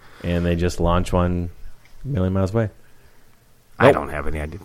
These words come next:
Speaker 2: Do you pitch against Green Isle?
Speaker 1: Never. Never once.
Speaker 2: Didn't think so. I don't know who they were. Who was your
Speaker 1: Mm, Saint
Speaker 2: who's your
Speaker 1: Paul
Speaker 2: rival?
Speaker 1: Capitals, those motherfuckers.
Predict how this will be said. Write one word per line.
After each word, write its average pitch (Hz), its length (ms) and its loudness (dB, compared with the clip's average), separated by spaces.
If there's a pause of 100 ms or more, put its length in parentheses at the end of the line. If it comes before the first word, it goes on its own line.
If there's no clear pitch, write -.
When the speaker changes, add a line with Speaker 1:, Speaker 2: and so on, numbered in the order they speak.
Speaker 2:
Do 110 100 2
you 143 100 10
pitch 156 240 12
against 170 240 4
Green 175 180 2
Isle? 214 240 -2
Speaker 1:
Never. - 260 -2 (600)
Never 90 160 0
once. - 340 -6 (1000)
Speaker 2:
Didn't 95 180 -4
think 76 220 0
so. 69 180 -8 (260)
I 107 140 4
don't 69 140 -2
know 65 60 -8
who 69 100 -8
they 69 80 -6
were. - 60 -4 (280)
Who 135 120 8
was 147 140 4
your 170 160 6
Speaker 1:
Mm, 85 520 0
Saint - 180 8
Speaker 2:
who's 170 100 8
your 95 120 8
Speaker 1:
Paul - 60 4
Speaker 2:
rival? 87 120 4
Speaker 1:
Capitals, 92 400 4
those 90 220 -8
motherfuckers. 92 840 -2